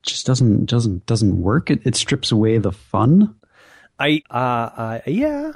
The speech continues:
Speaker 2: okay. I, I can get behind that. I can totally get behind that. Because that, that, I mean, that is the one thing about S-,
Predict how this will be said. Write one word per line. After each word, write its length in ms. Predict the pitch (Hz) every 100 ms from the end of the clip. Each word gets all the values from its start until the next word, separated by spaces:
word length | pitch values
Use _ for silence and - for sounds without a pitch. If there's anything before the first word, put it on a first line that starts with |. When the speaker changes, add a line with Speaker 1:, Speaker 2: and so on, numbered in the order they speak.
| -
Speaker 2:
okay. 380 | 302 175 147 170 175
I, 140 | 190 -
I 40 | 285
can 140 | 311
get 140 | 247 143
behind 400 | 135 131 113 110
that. 240 | 107 123 -
I 40 | 170
can 80 |
totally 200 | 202 185
get 100 | 113
behind 300 | 107 95 98
that. 160 | 95 92 -
Because 240 | 175 226 202
that, 200 | 226 196
that, 160 | 202
I 40 | 185
mean, 120 | 156
that 100 | 123
is 100 | 110
the 60 |
one 160 | 120 113
thing 140 | 127
about 340 | 117 110 107 110 _
S-, 180 | -